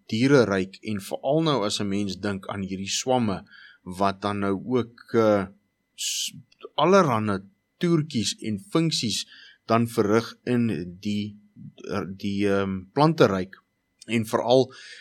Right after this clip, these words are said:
ook dat dit nie altyd van 'n goeie aard is nie, as dit nou is dat, eh, hierdie swamme kan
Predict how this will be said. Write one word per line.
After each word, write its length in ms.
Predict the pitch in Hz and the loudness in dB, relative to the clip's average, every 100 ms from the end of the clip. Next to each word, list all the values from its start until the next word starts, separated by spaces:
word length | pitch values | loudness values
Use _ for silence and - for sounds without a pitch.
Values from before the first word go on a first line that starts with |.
| - | -8
ook 300 | - 139 143 | 4 4 4
dat 140 | 123 117 | 4 4
dit 140 | 117 | 4
nie 260 | 165 170 - | 0 0 0
altyd 680 | 123 131 131 123 117 - _ _ _ _ | 2 2 4 2 2 -8 _ _ _ _
van 280 | - 120 90 | -2 0 0
'n 80 | |
goeie 500 | 104 - 170 170 147 123 - | -4 -4 2 4 4 2 -4
aard 460 | 139 143 139 - - | 2 4 4 0 -6
is 200 | 101 - | -4 -2
nie, 160 | 92 | -4
as 180 | - 104 | -4 -4
dit 160 | 107 104 | -4 -4
nou 200 | 113 104 | 0 2
is 160 | 104 - - - _ | 2 -2 -16 -20 _
dat, 300 | - 107 - | 0 0 0
eh, 60 | 104 | -4
hierdie 380 | 87 92 104 113 | -4 -4 -6 -4
swamme 480 | - 120 110 104 95 | -2 -2 0 -2 -4
kan 260 | 101 92 | -4 -4